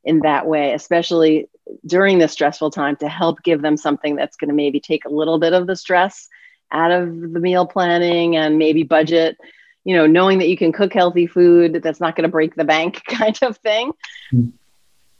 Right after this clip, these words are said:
Speaker 1: Um, so I've been having solutions, provide solutions like that. But one thing I wanted to say about what I think has been very challenging with the new media is that I think the nature of it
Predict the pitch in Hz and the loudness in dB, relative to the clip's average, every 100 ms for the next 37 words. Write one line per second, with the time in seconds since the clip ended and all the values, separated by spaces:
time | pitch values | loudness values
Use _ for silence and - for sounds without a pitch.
0 | _ _ _ _ _ _ _ _ _ _ | _ _ _ _ _ _ _ _ _ _
1 | _ _ - 185 180 180 165 165 196 160 | _ _ -4 -2 0 0 0 0 -2 -4
2 | 156 160 151 156 147 _ 160 156 156 160 | -2 -4 -4 -8 -10 _ -6 -4 -4 -4
3 | 156 160 160 160 156 - - - - 165 | -4 -4 -6 -2 -4 -4 -18 -8 -2 2
4 | 220 294 392 214 180 180 175 185 175 160 | 4 2 2 0 0 -2 -2 0 2 2
5 | 156 143 160 147 170 160 - 165 170 156 | 2 2 2 0 -2 -4 -6 -8 -2 0
6 | 156 143 - 139 160 190 226 247 240 190 | 0 -2 -6 -6 -6 -4 -4 -4 -8 -8
7 | 180 190 202 214 226 233 240 254 _ _ | -2 -2 2 0 0 0 -2 -4 _ _
8 | - - 180 180 175 170 - 247 254 - | -4 -2 -2 0 2 2 -2 -4 -4 -8
9 | _ _ _ _ _ - 170 175 185 233 | _ _ _ _ _ -8 -2 0 2 2
10 | 220 180 139 131 135 - | 0 -2 -4 -4 -8 -8